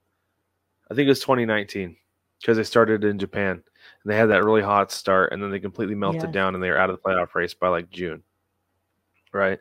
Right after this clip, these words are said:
Speaker 1: So,
Speaker 2: Mm-hmm.
Speaker 1: other than that team, Scott Servais teams have had really, really slow starts. And you've gotta have somebody in there who knows how to get the team motivated and get, get them going early in the season, so you're not making up a bunch of ground come August first, where, like,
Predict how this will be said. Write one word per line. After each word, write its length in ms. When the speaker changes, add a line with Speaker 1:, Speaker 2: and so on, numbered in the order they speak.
Speaker 1:
So, 440
Speaker 2:
Mm-hmm. 200
Speaker 1:
other 160
than 160
that 240
team, 240
Scott 240
Servais 340
teams 300
have 100
had 300
really, 320
really 300
slow 260
starts. 600
And 280
you've 100
gotta 220
have 160
somebody 300
in 80
there 120
who 80
knows 360
how 80
to 80
get 200
the 60
team 240
motivated 640
and 80
get, 280
get 220
them 200
going 340
early 240
in 60
the 80
season, 300
so 120
you're 80
not 280
making 240
up 80
a 140
bunch 200
of 60
ground 440
come 200
August 460
first, 640
where, 280
like, 280